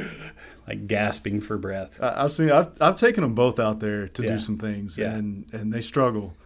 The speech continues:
Speaker 1: Yeah.
Speaker 2: But they, they, you know, kill me in the, in the weight room.
Speaker 1: Some big
Speaker 2: That's for
Speaker 1: old
Speaker 2: sure.
Speaker 1: boys.
Speaker 2: Yeah. It, oh, especially, like, when it comes to leg day.
Speaker 1: Yes.
Speaker 2: Oh, they, I,
Speaker 1: It's
Speaker 2: I
Speaker 1: ridiculous.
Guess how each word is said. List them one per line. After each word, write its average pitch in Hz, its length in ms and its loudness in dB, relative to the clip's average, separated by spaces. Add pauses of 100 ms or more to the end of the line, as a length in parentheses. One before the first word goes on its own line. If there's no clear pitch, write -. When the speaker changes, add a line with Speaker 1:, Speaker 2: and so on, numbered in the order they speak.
(160)
Speaker 1:
Yeah. 95 200 -8 (120)
Speaker 2:
But 113 460 0
they, 123 240 -2
they, 123 460 -4 (600)
you 131 100 -2
know, 117 140 -6
kill 160 300 8
me 143 180 8
in 123 160 6
the, 117 340 0
in 131 140 0
the 120 80 0
weight 120 240 2
room. 113 380 -4
Speaker 1:
Some 117 240 -8
big 113 160 0
Speaker 2:
That's 120 60 4
for 101 120 4
Speaker 1:
old 98 80 0
Speaker 2:
sure. 98 280 2
Speaker 1:
boys. 90 360 -6 (300)
Speaker 2:
Yeah. 117 340 4
It, 139 240 2
oh, 143 240 6
especially, 127 720 2
like, 113 400 -8
when 131 160 -4
it 123 60 -4
comes 139 220 -2
to 117 40 -2
leg 123 300 0
day. 143 300 4 (200)
Speaker 1:
Yes. 104 460 -6 (360)
Speaker 2:
Oh, 117 320 -4 (540)
they, 123 460 -12 (120)
I, 90 60 -12 (100)
Speaker 1:
It's 123 60 -12
Speaker 2:
I 127 60 -6
Speaker 1:
ridiculous. 151 720 0